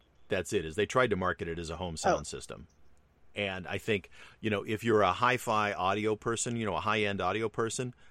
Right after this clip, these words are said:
Speaker 1: you would look at a three hundred dollar speaker and laugh at it and go, "That's not nearly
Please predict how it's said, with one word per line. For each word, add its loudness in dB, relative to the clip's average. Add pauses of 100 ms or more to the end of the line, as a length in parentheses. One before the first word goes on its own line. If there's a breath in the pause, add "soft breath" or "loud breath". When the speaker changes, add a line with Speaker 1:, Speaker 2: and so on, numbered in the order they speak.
(360 soft breath)
Speaker 1:
you 2
would 0
look 0
at 2
a -2
three -4
hundred -4
dollar -2
speaker -6
and -6
laugh -4
at -4
it -10
and -16
go, -6
"That's -8
not -8 (460)
nearly -10